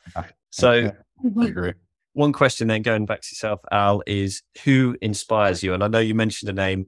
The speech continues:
Speaker 2: earlier on in the quote, so, uh, can be the same person, but anybody at all.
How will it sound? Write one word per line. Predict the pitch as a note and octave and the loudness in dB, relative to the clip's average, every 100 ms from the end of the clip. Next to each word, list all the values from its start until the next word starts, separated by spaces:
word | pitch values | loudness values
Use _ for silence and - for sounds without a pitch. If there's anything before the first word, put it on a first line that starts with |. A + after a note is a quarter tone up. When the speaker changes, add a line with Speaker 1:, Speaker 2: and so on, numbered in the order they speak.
| - | -4
Speaker 2:
earlier | G2+ G2 G2 | -2 0 0
on | F#2+ F#2+ | 0 -2
in | F2+ | -6
the | F#2+ | -6
quote, | - F#2 F#2+ _ _ | -2 0 0 _ _
so, | - G2 F2+ F2+ F#2+ F2+ | -10 -6 -6 -8 -6 -2
uh, | F#2+ | -2
can | - G#2+ | 0 0
be | G#2 | 0
the | G2+ | 0
same | G2+ G2 | -2 0
person, | G2+ G2 A2 G2+ | -2 -2 -4 -8
but | F#2 - _ - | -10 -18 _ -6
anybody | G2+ G2 F2+ | 0 0 0
at | F2+ F#2+ | -2 -2
all. | F2+ | -6